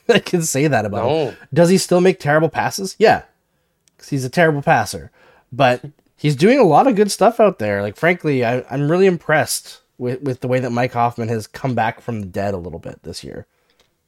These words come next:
Speaker 2: Yeah, and that's something you can't say about a Yoel Armia, who
Speaker 1: Yeah.
Speaker 2: Marty Saint Louis has put in some really good situations to try to fix this. He's given him power play time. He's played him on the top line. He's played him on the second line. And it's just,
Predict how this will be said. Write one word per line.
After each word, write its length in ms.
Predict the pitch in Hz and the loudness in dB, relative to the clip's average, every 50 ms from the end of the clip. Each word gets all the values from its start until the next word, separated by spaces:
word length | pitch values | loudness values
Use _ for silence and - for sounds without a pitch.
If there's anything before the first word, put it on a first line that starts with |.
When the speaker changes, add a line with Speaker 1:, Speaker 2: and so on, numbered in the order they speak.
| _ | _
Speaker 2:
Yeah, 360 | - 139 165 180 165 139 127 120 - | -6 -2 0 0 2 0 0 -2 -4
and 120 | 135 139 147 | -6 -4 -2
that's 200 | 147 151 151 - | -4 -4 -4 -8
something 240 | 170 165 170 170 | -8 -8 -8 -10
you 100 | 165 165 | -10 -12
can't 320 | 156 - - 143 143 - - | -12 -8 -8 -8 -8 -8 -10
say 240 | - - 127 127 135 | -4 -2 -2 0 0
about 400 | 139 135 127 123 135 143 - _ _ - | 0 0 2 2 2 2 -2 _ _ -8
a 60 | 131 | -8
Yoel 420 | 127 117 120 113 110 110 117 123 | -6 -4 -2 -2 0 0 0 0
Armia, 520 | 123 131 139 151 170 180 127 104 - - _ | -2 -2 -4 -6 -4 -4 -6 -6 -8 -14 _
who 260 | - 120 117 113 113 113 | -12 -10 -10 -8 -6 -6
Speaker 1:
Yeah. 240 | 110 110 98 92 85 - _ _ _ _ _ _ _ _ _ _ _ _ _ _ - | -4 -4 -6 -6 -10 -14 _ _ _ _ _ _ _ _ _ _ _ _ _ _ -16
Speaker 2:
Marty 320 | 127 127 127 147 147 147 156 | -8 -4 -2 -2 -2 -2 -6
Saint 240 | 156 - 151 165 | -8 -8 -6 -4
Louis 280 | 160 156 131 139 156 165 | -4 -4 -4 -4 -6 -4
has 200 | 151 131 131 127 | -4 -4 -4 -6
put 340 | - _ _ - 143 156 156 - | -6 _ _ -4 -4 -4 -4 -4
in 180 | 143 139 147 | -6 -6 -6
some 240 | 147 - - 151 123 | -8 -10 -10 -10 -8
really 280 | 104 113 117 127 139 139 | -6 -6 -4 -4 -4 -2
good 180 | 139 143 143 | -4 -4 -6
situations 720 | 139 - 135 - - - 123 120 143 - - - 151 139 - | -6 -12 -14 -12 -8 -4 -2 -2 -2 -2 -6 -10 -12 -12 -12
to 80 | - - | -16 -14
try 240 | - - 117 107 | -8 -4 -2 -2
to 180 | 113 127 143 139 _ _ _ _ | 0 -2 -4 -8 _ _ _ _
fix 260 | - 151 160 156 - | -8 -6 -6 -6 -8
this. 180 | - 110 - | -10 -10 -10
He's 160 | - 143 143 - | -10 -12 -12 -6
given 280 | - 143 147 147 175 151 | -2 -2 -2 0 -2 -4
him 160 | 156 156 151 | -4 -8 -8
power 280 | 156 - 120 139 156 | -4 -2 -2 -2 -2
play 200 | 160 - 143 123 | -2 -4 -6 -6
time. 280 | 117 - 117 107 101 98 | -6 -6 -8 -8 -8 -8
He's 140 | 101 120 139 | -10 -12 -14
played 320 | - _ - 120 127 156 160 | -14 _ -4 -2 -2 -2 -2
him 160 | 160 160 156 | -6 -4 -4
on 140 | 143 143 139 | -4 -4 -4
the 60 | 135 | -6
top 340 | 139 - 123 117 117 - - | -6 -4 -4 -4 -4 -4 -8
line. 160 | 107 104 104 | -8 -8 -10
He's 140 | 104 101 - | -12 -16 -18
played 280 | _ - 120 127 156 | _ -6 -4 -4 -4
him 120 | 165 160 156 | -2 -2 -4
on 100 | 147 139 | -4 -6
the 60 | 131 | -6
second 320 | 131 - 120 113 - - | -8 -8 -10 -10 -10 -14
line. 320 | 107 104 107 101 98 95 _ _ _ _ _ _ _ _ _ _ _ _ _ _ _ _ _ _ _ - | -14 -14 -14 -14 -14 -16 _ _ _ _ _ _ _ _ _ _ _ _ _ _ _ _ _ _ _ -12
And 160 | 110 117 117 | -8 -6 -6
it's 180 | 110 - - - | -6 -8 -10 -8
just, 500 | - 147 143 160 156 - - - - | -4 -2 -2 -2 -4 -8 -16 -18 -20